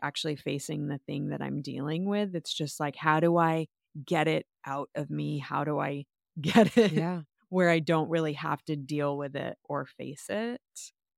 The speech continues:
Speaker 1: And so it is so interesting, like, all of the different ways we can be in, like, a very complicated <laughs> relationship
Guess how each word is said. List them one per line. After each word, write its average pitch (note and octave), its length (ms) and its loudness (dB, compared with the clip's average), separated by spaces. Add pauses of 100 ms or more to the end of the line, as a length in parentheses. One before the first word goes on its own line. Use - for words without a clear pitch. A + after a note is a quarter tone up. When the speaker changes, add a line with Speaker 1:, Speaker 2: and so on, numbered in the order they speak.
(160)
Speaker 1:
And F3 220 2
so F3 200 6
it E3 120 4
is E3+ 200 2
so D#3+ 960 0
interesting, D3 840 -4
like, C#3+ 160 -8 (100)
all D#3 300 2
of D#3+ 120 -6
the D3+ 100 -2
different D3 340 -6
ways D3 240 -6
we D3 80 -8
can D3 160 -8
be D3 120 -6
in, D3 100 -4
like, D3 140 -8
a D#3 40 -2
very F#3+ 200 4
complicated E3+ 800 -2
<laughs> - 20 -12
relationship C#3+ 840 0